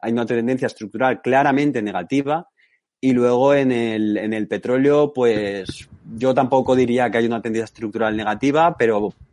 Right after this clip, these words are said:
pero sí que parece, ¿no?, que el carbón y las renovables van a crecer más en el mix de energía global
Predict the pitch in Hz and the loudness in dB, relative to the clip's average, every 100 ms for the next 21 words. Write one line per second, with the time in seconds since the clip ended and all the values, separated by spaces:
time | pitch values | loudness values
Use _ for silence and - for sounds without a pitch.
0 | - - - 123 - 147 151 151 156 156 | -20 -10 -4 -2 0 0 2 4 2 2
1 | 165 156 185 - 113 104 104 104 117 123 | -4 -6 -8 -8 -8 -2 -2 0 -2 -2
2 | 123 120 123 123 131 127 123 107 117 120 | -2 -2 0 0 0 0 -2 0 0 2
3 | 117 123 135 117 107 110 110 120 113 - | 0 0 -2 -2 -4 -4 -4 -6 -6 -4
4 | 123 113 120 131 139 | -2 0 2 2 0